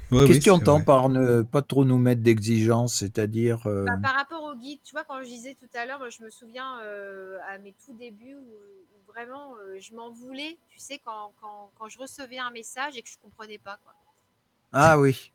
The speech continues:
Speaker 3: Et je me disais,
Speaker 2: D'accord.
Speaker 3: non, mais attends, mais ils font l'effort, ils viennent te contacter et tout, et toi, bah là, tu sais pas, tu comprends pas, euh, t'as pas entendu ce qu'on t'a dit, tu t'es réveillé, tu te souviens plus, bah bravo, voilà.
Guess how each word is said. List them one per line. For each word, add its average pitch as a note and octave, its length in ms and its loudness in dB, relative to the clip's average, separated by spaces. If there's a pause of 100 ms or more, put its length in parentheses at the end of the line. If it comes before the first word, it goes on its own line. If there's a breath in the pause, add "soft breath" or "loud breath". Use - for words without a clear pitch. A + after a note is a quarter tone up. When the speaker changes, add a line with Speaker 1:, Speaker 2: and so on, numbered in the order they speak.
(140)
Speaker 3:
Et A#3 100 -10
je B3+ 100 -16
me B3+ 80 -12
disais, A#3 220 -10
Speaker 2:
D'accord. G3+ 140 -6
Speaker 3:
non, A#3 140 -14
mais G3+ 100 -18
attends, A#3 440 -16
mais F#3+ 180 -20
ils G3 160 -20
font B3+ 200 -20
l'effort, C#4 540 -16
ils A3+ 100 -18
viennent A#3 200 -18
te A#3+ 120 -20 (100)
contacter A#3+ 540 -18
et A3 120 -20
tout, E4 220 -20
et A#3+ 100 -20 (100)
toi, C4+ 260 -12
bah G3+ 160 -14
là, F#3 200 -16 (320)
tu A3+ 60 -20
sais G#3+ 300 -20
pas, D#3+ 100 -20 (100)
tu C#4 140 -20
comprends G#3 400 -20
pas, A3 420 -14
euh, G3 160 -18 (280)
t'as A3 100 -12
pas A3+ 140 -14
entendu G#3+ 380 -18
ce - 100 -20
qu'on G#3+ 120 -20
t'a G3+ 200 -18
dit, F#3 220 -20
tu - 120 -20
t'es G#3+ 160 -20
réveillé, G3+ 340 -16
tu A3 120 -20
te - 80 -20
souviens G3+ 280 -20 (120)
plus, G3 200 -18 (360)
bah G#3+ 80 -6
bravo, G#3 380 -8
voilà. G#3 2000 2